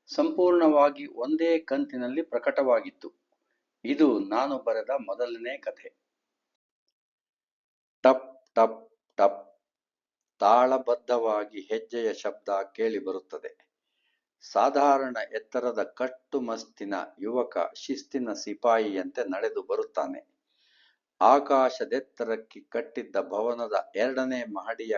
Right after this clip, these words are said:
ಕಾರಿಡಾರಿನ ಇಕ್ಕೆಲಗಳಲ್ಲಿ ಮುಚ್ಚಿದ ಬಾಗಿಲುಗಳನ್ನು ಗಮನಿಸದೆ ನೇರವಾಗಿ ತುದಿಯವರೆಗೆ ನಡೆಯುತ್ತಾನೆ. ಆ ಸ್ಥಳ ವ್ಯಕ್ತಿಗೆ ಚಿರಪರಿಚಿತವಿರಬೇಕು.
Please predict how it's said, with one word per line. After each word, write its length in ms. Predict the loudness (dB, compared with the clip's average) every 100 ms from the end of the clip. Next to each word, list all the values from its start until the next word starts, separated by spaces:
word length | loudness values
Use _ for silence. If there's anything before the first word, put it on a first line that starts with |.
| -4
ಕಾರಿಡಾರಿನ 760 | -2 0 0 -2 -2 -2 -6 -8 -10
ಇಕ್ಕೆಲಗಳಲ್ಲಿ 840 | -16 _ -2 -2 0 -2 -2 -6 -14
ಮುಚ್ಚಿದ 460 | -16 -20 -16 -4 -2 -2 -8 -20 _ _ _ _ 2
ಬಾಗಿಲುಗಳನ್ನು 920 | 4 4 4 0 0 -2 -2 -6 -14
ಗಮನಿಸದೆ 920 | -8 -6 -4 -8 -14 -8 -6 -8 -12 _ _ _ -4
ನೇರವಾಗಿ 840 | 0 2 2 2 2 0 -4 -12
ತುದಿಯವರೆಗೆ 840 | _ -4 0 0 0 -2 -4 -6 -6
ನಡೆಯುತ್ತಾನೆ. 960 | -6 -8 -4 -4 -4 -4 -4 -6 -14 _ _ _ _ _ _ _ _ _ _ _ _ _ _ _ _ 2
ಆ 180 | 4 4
ಸ್ಥಳ 420 | 2 -2 2 6 6 4 -2 _ -6
ವ್ಯಕ್ತಿಗೆ 720 | -4 -4 -6 -8 -4 -2 -2
ಚಿರಪರಿಚಿತವಿರಬೇಕು. 1500 | -4 -2 0 0 -2 -2 -6 -4 0 0 0 -2 -4 -6 -16